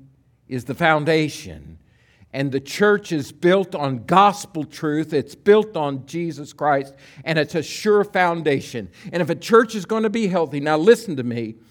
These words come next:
it will not be built on fads. It will not be built on gimmicks. It won't be built on marketing. And it won't be built on methods. It is His church,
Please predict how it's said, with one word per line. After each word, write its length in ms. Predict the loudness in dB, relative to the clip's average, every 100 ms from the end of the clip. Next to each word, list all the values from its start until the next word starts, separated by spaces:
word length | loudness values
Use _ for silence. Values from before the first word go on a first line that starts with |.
| -20 -16
it 260 | 0 2 4
will 220 | 6 6
not 340 | 6 6 4 2
be 140 | -2
built 340 | 2 2 2
on 220 | 0 0 -2
fads. 680 | 2 4 6 4 0 -8 -6
It 160 | -4
will 160 | -2 0
not 260 | 2 2 2
be 120 | -4
built 360 | 0 2 2
on 240 | 0 -2 2
gimmicks. 460 | 4 4 2 -2
It 140 | -4 2
won't 260 | 2 2
be 100 | 0
built 300 | 0 0 0
on 160 | -2 -2
marketing. 680 | 6 6 6 2 0 0 -4 -6 0
And 120 | 2
it 80 | 4
won't 280 | 4 4
be 140 | 2 2
built 300 | 4 2 4
on 280 | 0 0 0
methods. 580 | -2 -4 -8 -8 -16 -20 -20 -8
It 340 | 4 8 8
is 380 | 8 10 10 8
His 360 | 4 6 4 -2
church, 720 | -8 -2 0 0 -4 -10 -20